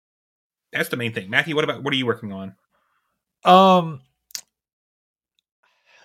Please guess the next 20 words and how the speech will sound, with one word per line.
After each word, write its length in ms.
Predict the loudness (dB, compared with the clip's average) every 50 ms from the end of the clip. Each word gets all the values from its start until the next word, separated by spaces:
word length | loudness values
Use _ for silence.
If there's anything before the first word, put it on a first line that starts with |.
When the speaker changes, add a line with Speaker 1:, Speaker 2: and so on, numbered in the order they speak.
| _ _ _ _ _ _ _ _ _ _ _ 0
Speaker 2:
it 200 | 0 2 2 4
has 240 | 6 6 6 6 6
nothing 440 | 6 6 6 8 6 2 2 4 0
to 80 | -2
do 400 | -2 -2 -4 2 6 8 8 8 10
with, 360 | 8 6 6 4 0 -2 -2
like, 300 | 2 2 2 2 0 -6
my, 540 | -6 -2 2 4 6 6 6 4 2 0 -4 -6
my 240 | 0 2 2 2 2 -2
actual 520 | -2 0 0 0 0 0 0 2 2 2
gameplay, 440 | 2 0 -2 -2 -2 0 0 0 2
but 120 | 4 4 2
I'm 120 | 2 4
working 320 | 4 4 2 2 0 0
on 120 | 0 0 2
more 200 | 4 4 4 4
of, 120 | 4 6
like, 180 | 4 4 4 2
the 80 | -4
men-, 320 | -4 -2 -4 -4 -4 -6